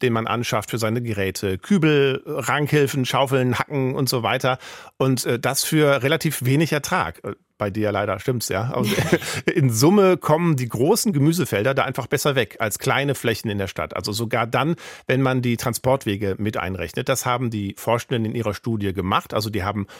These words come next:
über siebzig Urban Agriculture Projekte untersucht in den U S A und Europa, auch in Deutschland im Ruhrgebiet.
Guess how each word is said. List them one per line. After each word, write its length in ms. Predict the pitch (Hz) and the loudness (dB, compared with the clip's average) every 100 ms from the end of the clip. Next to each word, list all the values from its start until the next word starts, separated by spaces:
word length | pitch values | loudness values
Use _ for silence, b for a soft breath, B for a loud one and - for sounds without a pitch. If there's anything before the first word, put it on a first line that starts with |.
| B | B
über 260 | 131 110 101 | -4 -2 0
siebzig 600 | 117 175 - 135 - - | -2 -2 -2 -2 -2 -2
Urban 280 | 131 131 127 | 0 0 0
Agriculture 560 | 131 135 127 123 135 | -2 -2 -2 -2 -2
Projekte 480 | - 123 117 - 127 | -2 0 0 0 -2
untersucht 640 | 117 113 104 117 185 214 | 0 0 -2 0 0 0
in 80 | - | 0
den 140 | 110 107 | -2 0
U 120 | 113 | 0
S 120 | 104 | 0
A 240 | 98 139 | 0 2
und 180 | 165 139 | 0 0
Europa, 640 | 110 101 143 165 156 156 151 | 0 2 2 2 2 2 2
auch 200 | 113 123 | 2 2
in 100 | 113 | 0
Deutschland 500 | 113 120 - 110 110 | 0 0 -2 -4 -2
im 80 | |
Ruhrgebiet. 560 | 101 87 78 - - - | -4 -4 -6 -12 -18 -20